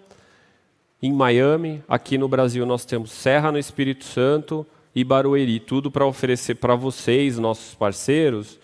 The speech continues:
eh, a maior competitividade, o produto no menor tempo possível. E tem feito muita diferença. Nós estamos ganhando muitos negócios em função dessa disponibilidade de tecnologia e de produto.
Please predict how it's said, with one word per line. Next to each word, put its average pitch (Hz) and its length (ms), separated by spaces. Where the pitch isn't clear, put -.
eh, 117 520
a 139 100
maior 143 300
competitividade, 135 1200
o 135 80
produto 135 580
no 139 120
menor 127 360
tempo 120 340
possível. 113 560
E 131 60
tem 156 220
feito 160 420
muita 156 280
diferença. 123 600
Nós 104 160
estamos 120 220
ganhando 131 360
muitos 156 460
negócios 127 840
em 131 100
função 127 640
dessa 123 320
disponibilidade 127 1080
de 123 140
tecnologia 120 1040
e 117 140
de 117 140
produto. 107 640